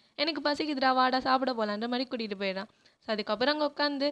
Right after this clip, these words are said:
ஒரு ஹோட்டல் ஆர்டர் பண்ணி சாப்பிட்றாங்க. இவன் வெஜ் மாதிரி வாங்க. So, அதுல பார்த்தா நம்மளுடைய கோங் வந்து உப்பு மட்டும் தான் போட்டு சாப்பிட்றான். So, அவனுக்கு வந்து ஸ்பைசி பிடிக்காது போல. So, அதை நம்ம ஆட்டம் நோட்டீஸ் பண்ணிட்டு, "எதுக்குடா நீ உப்பு மட்டும் போட்டு சாப்பிட்ற? ஸ்பைசிலாம் சாப்பிட மாட்டேன்னு" கேட்க,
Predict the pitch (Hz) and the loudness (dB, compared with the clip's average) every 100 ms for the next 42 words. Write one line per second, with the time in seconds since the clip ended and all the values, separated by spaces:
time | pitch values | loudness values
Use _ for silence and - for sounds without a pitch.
0 | - _ - 294 311 302 285 277 262 254 | -4 _ -4 0 2 4 4 4 2 -2
1 | 269 254 254 247 214 208 220 226 208 202 | 0 0 0 -2 -4 -4 -4 -2 -2 -2
2 | 262 269 285 277 269 269 262 247 - _ | -2 0 -2 -2 -2 0 -2 -4 -14 _
3 | _ 277 277 269 254 269 277 302 - 254 | _ 0 2 0 0 0 0 0 -2 -6
4 | 254 269 254 254 - - 277 294 277 226 | -2 0 0 -2 -4 -2 0 0 -4 -2
5 | 247 277 - _ 302 302 311 269 247 262 | -4 -4 -14 _ -4 0 2 2 2 0
6 | 254 247 247 233 - 214 208 _ _ - | 0 0 0 -2 -2 -4 -6 _ _ -2
7 | 226 220 226 233 240 247 277 - 269 294 | 0 2 0 -2 -2 -2 -2 0 0 0
8 | 254 254 254 240 214 208 208 - _ - | -4 -4 -4 -4 -4 -6 -6 -8 _ -2
9 | 294 285 277 269 262 254 240 262 294 285 | 0 2 0 0 -2 -2 -2 0 0 0
10 | 285 285 262 247 240 220 220 285 277 262 | -2 -4 -4 -4 -2 -2 -2 -4 -4 -2
11 | 247 262 262 247 240 220 214 202 240 - | -2 -2 -2 0 -2 0 -4 -2 -4 -2
12 | 269 285 277 277 262 269 269 233 226 233 | -4 -2 -4 -2 0 2 0 0 -4 -4
13 | 214 247 | -8 -10